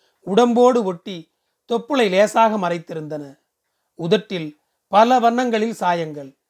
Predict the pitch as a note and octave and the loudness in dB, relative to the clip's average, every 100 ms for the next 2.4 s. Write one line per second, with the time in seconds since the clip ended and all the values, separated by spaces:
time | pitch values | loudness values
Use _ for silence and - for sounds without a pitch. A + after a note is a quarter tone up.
0 | _ _ _ - G3+ A3 B3 - F#3+ E3+ | _ _ _ -8 0 2 2 -2 -4 -4
1 | F#3 F3 D3+ C#3 _ _ _ E3 F3+ E3+ | -4 -6 -8 -12 _ _ _ -6 -4 -2
2 | F3+ D#3 C#3 | -4 -4 -8